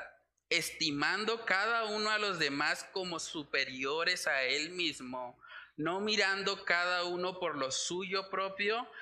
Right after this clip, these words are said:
sino cada cual también por lo de los otros". ¿Cómo así, pastor? ¿Usted me está diciendo entonces que yo no debo tener una alta autoestima?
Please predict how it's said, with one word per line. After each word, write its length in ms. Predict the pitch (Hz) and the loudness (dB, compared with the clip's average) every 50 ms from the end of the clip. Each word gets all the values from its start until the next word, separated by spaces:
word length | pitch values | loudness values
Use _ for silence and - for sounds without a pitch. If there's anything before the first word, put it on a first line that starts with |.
| - - | -8 -4
sino 480 | - - 160 151 151 156 160 156 156 | 0 0 2 2 2 0 -2 -2 0
cada 440 | - 170 175 196 202 208 208 208 - | 2 2 4 4 2 2 0 0 -2
cual 380 | - 185 180 180 185 190 180 - | 0 0 2 2 2 0 0 0
también 800 | 185 175 160 147 151 160 160 170 185 196 208 214 247 269 254 - - _ _ _ _ _ _ _ _ | 0 0 0 -2 -4 -2 2 2 4 4 2 0 -2 -4 -6 -10 -18 _ _ _ _ _ _ _ _
por 640 | - 151 156 165 170 170 170 165 - - - - _ _ - | -2 -2 0 0 0 0 -2 -4 -6 -10 -14 -20 _ _ -10
lo 220 | 127 127 131 127 | -6 -4 -2 -2
de 100 | 123 127 | -2 -2
los 240 | 127 135 135 - - | -2 -4 -4 -4 -4
otros". 480 | 147 156 151 - 160 156 - - - _ _ _ _ _ _ _ _ _ _ _ _ _ _ _ _ - - - - - - - - - - | -4 -6 -6 -8 -12 -12 -12 -14 -16 _ _ _ _ _ _ _ _ _ _ _ _ _ _ _ _ -8 -8 -8 -8 -14 -14 -16 -18 -12 -8
¿Cómo 180 | - 139 156 | -4 0 0
así, 240 | 156 160 - 180 180 | 0 0 0 0 0
pastor? 380 | 165 170 156 156 - 175 175 170 | 2 2 2 2 2 2 2 2
¿Usted 200 | 165 - 170 160 | 0 0 2 2
me 100 | 165 175 | 2 0
está 180 | - - 180 | 2 4 4
diciendo 420 | 175 175 175 - 180 175 175 175 175 | 4 4 4 2 2 2 2 2 0
entonces 560 | 175 170 170 175 175 175 170 - 175 175 - | 0 0 0 0 0 0 -2 -2 -2 -2 -2
que 140 | - 151 143 | 0 2 2
yo 120 | 143 151 | 2 2
no 120 | 160 170 | 2 2
debo 260 | 165 170 175 170 175 175 | 2 2 2 0 -2 0
tener 320 | 170 151 143 147 151 156 | 0 0 2 0 0 0
una 260 | 160 165 170 165 160 | 0 0 0 2 0
alta 300 | 175 180 180 - - 180 | 0 -2 -4 -4 -4 -4
autoestima? 720 | 175 165 165 - 156 139 - - 151 147 147 160 196 262 | -4 -4 -6 -8 -6 -6 -4 -2 -2 -2 -2 -2 -6 -6